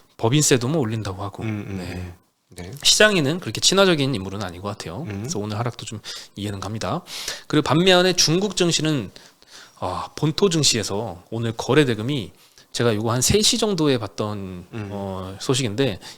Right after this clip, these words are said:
Speaker 1: 이 조 위안 돌파했습니다. 한국 돈으로 삼백칠십 조 원.
Speaker 2: 음.
Speaker 1: 우리나라 코스피, 코스닥 오늘 합쳐서 거래 대금이 십육 조거든요.
Speaker 2: 네.
Speaker 1: 근데 중국 본토만 삼백칠십 조 원이라고 합니다.
Speaker 2: 이십 배네.
Speaker 1: 네,
Speaker 2: 네.
Speaker 1: 엄청납니다.
Speaker 2: 평소에 한 일 조 넘어가면 굉장히 많다 그랬었거든요.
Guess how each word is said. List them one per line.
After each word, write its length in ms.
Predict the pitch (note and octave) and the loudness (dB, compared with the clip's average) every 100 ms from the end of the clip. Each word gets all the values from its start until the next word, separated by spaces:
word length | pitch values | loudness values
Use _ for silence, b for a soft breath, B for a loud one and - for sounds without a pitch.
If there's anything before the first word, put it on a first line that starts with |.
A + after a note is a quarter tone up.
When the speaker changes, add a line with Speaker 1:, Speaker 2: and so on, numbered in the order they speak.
| B | B
Speaker 1:
이 140 | G#2+ | 0
조 120 | D3 F3 | 6 8
위안 220 | D#3 B2 | 6 2
돌파했습니다. 600 | F#2 G2+ - F#2 - - _ | 0 0 0 -2 -10 -12 _
한국 360 | - E3 E3 D#3+ | 0 2 2 0
돈으로 420 | B2+ G#2 C#3+ G3 | -2 2 2 2
삼백칠십 760 | - G3+ G3+ G3 - A3 A3+ - | 0 -2 -2 2 2 4 2 -2
조 120 | G#2+ | -2
원. 180 | F2+ E2+ - | -2 -8 -14
Speaker 2:
음. 480 | G2+ F2+ F2 F2+ - - C#3 | -12 -12 -12 -16 -20 -14 2
Speaker 1:
우리나라 340 | D#3+ E3+ C#3+ | 6 8 6
코스피, 300 | - F3+ E3 | 6 2 2
코스닥 380 | - C#3+ - G2+ | 0 0 2 0
오늘 160 | G#2+ G#2 | 0 -2
합쳐서 280 | - C3+ - | -2 -4 -2
거래 160 | G#2 | -2
대금이 260 | G#2 F#2+ F#2 | -2 -4 0
십육 420 | - G3+ F#3 - | 2 4 0 0
조거든요. 460 | A2 G2+ F2 C#3 - - | -2 -2 -4 -6 -8 -14
Speaker 2:
네. 240 | G2 E2+ E2+ F#2 | -10 -8 -10 -10
Speaker 1:
근데 320 | G2+ F#2 B2+ - _ - | -8 -2 -4 -4 _ -6
중국 300 | C3 C3 - | -2 -2 0
본토만 540 | C#3+ C3+ B2 A#2 E3+ - B - | 0 0 -2 -2 -2 -4 B -6
삼백칠십 640 | - F#3 F3 - F3 - | -4 -2 -2 0 0 0
조 80 | - | -2
원이라고 260 | G2 E2+ E2+ | -6 -6 -8
합니다. 120 | A2 | -4
Speaker 2:
이십 220 | B2+ B2+ | -2 -2
배네. 200 | - F#2 | -4 -6
Speaker 1:
네, 280 | F#2 A#2 G#3+ - - F2+ | -6 -6 -6 -10 -14 -8
Speaker 2:
네. 260 | F2 F2 F#2 | -6 -6 -8
Speaker 1:
엄청납니다. 600 | G2+ - B2 F#2 F#2+ G2 - - - | -4 -2 -2 -4 -8 -6 -6 -6 -10
Speaker 2:
평소에 380 | - A#3+ B3+ A3+ | -4 -2 2 4
한 160 | G3+ F#3 | 4 2
일 180 | A3+ A#3 | 0 0
조 100 | B3 | 4
넘어가면 440 | C#3 B2+ C3 B2+ | 4 4 2 0
굉장히 340 | - G#2 C#3 C#3 | -2 0 2 2
많다 360 | F2 G2+ - | 0 -4 -8
그랬었거든요. 640 | G2 - - - F2+ E2+ | -10 -10 -10 -12 -14 -16